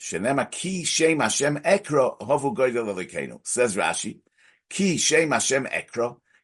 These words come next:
kishe bo Moshe liftoyach b'divrei shira, amar lahem liyisrael, <clears throat> ani avorech tchila, va'atem anu acharai omein.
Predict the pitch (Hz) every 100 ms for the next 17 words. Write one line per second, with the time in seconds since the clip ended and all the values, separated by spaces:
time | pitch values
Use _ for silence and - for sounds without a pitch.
0 | _ - 214 - 190 190 170 185 196 185
1 | 165 160 - 101 92 107 - - 185 165
2 | 120 95 107 165 147 120 90 - 120 139
3 | 170 - _ _ _ - 180 214 202 165
4 | 165 160 131 113 101 92 113 - _ _
5 | _ 233 294 277 220 147 156 190 175 139
6 | 175 160 - - 139 143 151 - 127 -
7 | 170 175 175 - 123 117 143 160 - 123
8 | 107 104 104 113 131 117 - 120 98 73